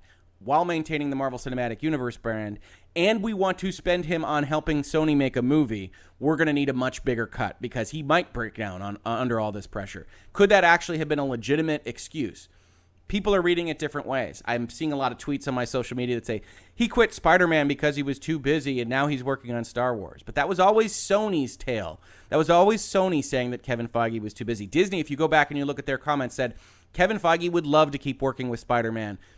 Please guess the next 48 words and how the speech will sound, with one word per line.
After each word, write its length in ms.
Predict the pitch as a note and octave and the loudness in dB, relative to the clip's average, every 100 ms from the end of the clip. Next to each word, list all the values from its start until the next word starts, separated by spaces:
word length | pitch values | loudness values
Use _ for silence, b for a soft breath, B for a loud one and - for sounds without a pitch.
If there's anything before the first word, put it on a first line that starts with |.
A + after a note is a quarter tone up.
| - | -2
but 140 | C3+ | -2
it's 140 | B2+ | -2
just 260 | A2 C#3+ D3+ | -2 -2 -2
the 80 | D#3 | -4
businesses 520 | D3 C#3 C#3 C#3 B2+ | -2 -2 -4 -4 -6
that 100 | A#2 | -4
have 180 | B2 A#2 | -4 -4
to 100 | A#2 | -2
work 220 | A#2 A#2 | -4 0
out 160 | A2+ - | -2 -2
the 80 | |
terms." 460 | A#2 - G#2+ D2 - - | -8 -6 -8 -8 -14 -6
And 100 | C3+ | -2
that 120 | D3+ | 0
might 180 | E3+ E3 | -2 -4
still 200 | - D3+ | -6 -4
be 120 | C#3 | -4
the 80 | A#2+ | -6
case. 400 | - B2 E2 - b b b - | -6 -6 -6 -16 b b b 0
But 100 | C3+ | 0
it's, 240 | C3 - - - | 0 -8 -14 -8
it's 200 | D#3 D3 | -6 0
no 160 | E3+ G#3+ | 2 4
coincidence 680 | G#3 G3+ G3 F3+ E3 D3+ | 2 0 0 2 2 2
in 120 | C3+ C3 | 0 0
my 180 | D3 | 2
mind 400 | D3+ B2+ G#2+ G2+ - b b | 2 0 -4 -8 -14 b b
that 140 | C3 | -4
all 240 | C#3 D3+ F#3+ | 2 4 4
of 80 | D#3 | 6
that 240 | D#3 C#3+ | 6 6
was 160 | D3+ B2 | 2 0
happening 480 | C3 C3+ C#3 B2+ | 0 0 -2 -4
at 140 | B2 - | -6 -8
the 80 | A#2+ | -8
same 340 | - C3+ D3+ | -4 -2 -2
time 460 | - D#3+ C3+ A#2 A#2 | -2 0 0 -2 -6
that 160 | - | -6
Kevin 260 | C3 C3+ D3+ | -4 -2 0
Feige 380 | C#3+ C3+ C#3 B2 | 2 2 2 -4
was 180 | A2 | -4
meeting 380 | G2 A2+ C#3 D#3+ | -4 -2 0 0
with 80 | D3+ | -2
the 80 | A2+ | -4
heads 240 | A2 C3+ | -6 -6
of 60 | E3 | -6
the 60 | |
studio 540 | F#3+ A3 G3 B2+ G2+ | -6 -2 0 0 0